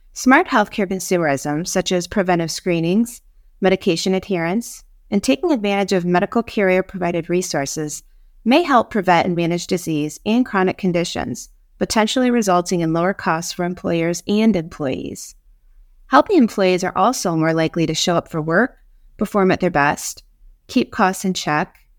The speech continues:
and view you, their employer, as an employer of choice.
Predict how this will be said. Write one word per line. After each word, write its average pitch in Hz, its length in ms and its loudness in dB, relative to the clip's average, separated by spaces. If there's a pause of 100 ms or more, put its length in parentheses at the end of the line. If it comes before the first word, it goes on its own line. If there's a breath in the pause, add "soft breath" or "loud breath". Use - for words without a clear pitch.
(220)
and 240 380 4
view 185 180 2
you, 190 460 2
their 175 240 0
employer, 165 720 -2
as 247 160 2
an 247 80 6
employer 196 460 2
of 175 100 -6
choice. - 560 -4